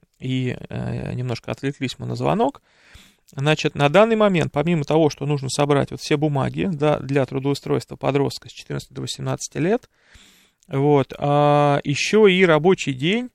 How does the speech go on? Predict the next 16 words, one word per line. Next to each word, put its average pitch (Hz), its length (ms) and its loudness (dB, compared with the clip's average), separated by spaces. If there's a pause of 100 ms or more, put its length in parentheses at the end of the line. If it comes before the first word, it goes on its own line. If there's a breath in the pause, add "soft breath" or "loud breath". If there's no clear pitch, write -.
(200)
а, 135 200 -4
не 135 140 -2
более 160 380 4
четырех 151 440 -2
часов 262 480 -4
в 135 60 -10
неделю, 156 400 0
не 127 120 -4
больше 135 320 -2
двадцати 123 380 -8
четырех. - 540 -6 (100)
То - 80 -10
есть 123 140 -8
получается, 143 580 -2
что - 200 -10
можно, 131 480 -2